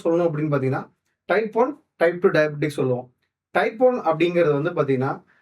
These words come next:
கணையத்துல சுரக்கக்கூடிய அந்த இன்சுலின் இருக்கு இல்லையா, அதை உருவாக்கக்கூடிய சில விஷயங்கள் வந்து சரியா வேலை செய்யல, அதனோட இயக்கம் தடைப்படுது அப்படின்னா அது டைப் ஒன். ஆ, டைப் டூ அப்படிங்கிறது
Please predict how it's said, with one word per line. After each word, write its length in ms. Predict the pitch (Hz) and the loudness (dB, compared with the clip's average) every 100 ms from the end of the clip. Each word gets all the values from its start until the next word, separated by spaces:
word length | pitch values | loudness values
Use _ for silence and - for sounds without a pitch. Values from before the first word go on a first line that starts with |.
| _ | _
கணையத்துல 840 | 170 202 254 247 220 196 202 277 _ - | 0 4 4 4 2 2 2 -2 _ -2
சுரக்கக்கூடிய 560 | 190 220 233 196 185 202 | 0 2 2 2 4 4
அந்த 200 | 196 165 | 4 0
இன்சுலின் 400 | 170 214 254 226 | 0 0 2 2
இருக்கு 200 | 170 151 | 2 0
இல்லையா, 320 | 139 135 127 _ _ | 0 -2 -6 _ _
அதை 320 | - 160 190 294 | -2 -2 2 2
உருவாக்கக்கூடிய 880 | 233 214 247 254 233 220 208 196 196 | 2 2 4 2 2 0 2 4 2
சில 220 | 190 165 | 2 -2
விஷயங்கள் 400 | 156 190 190 170 | 2 0 2 0
வந்து 280 | 151 151 214 | 0 2 0
சரியா 480 | 170 160 185 190 | 2 0 2 2
வேலை 240 | 165 160 180 | 0 0 -2
செய்யல, 400 | 151 147 147 123 - - | -2 0 0 0 -16 -4
அதனோட 260 | 147 160 156 | 0 0 2
இயக்கம் 300 | 190 214 202 | 2 2 0
தடைப்படுது 600 | 160 185 185 165 170 151 | 0 0 0 0 0 0
அப்படின்னா 260 | 135 156 | -2 -2
அது 200 | 160 160 | -2 -4
டைப் 240 | 160 135 135 | -2 -2 -2
ஒன். 260 | 131 123 - _ _ _ - | -6 -6 -12 _ _ _ -4
ஆ, 480 | 190 180 175 165 156 _ | -2 0 0 -2 -4 _
டைப் 320 | - 214 277 - | 0 0 0 2
டூ 280 | 277 233 | 4 4
அப்படிங்கிறது 640 | 185 208 202 170 175 277 | 2 2 4 2 2 0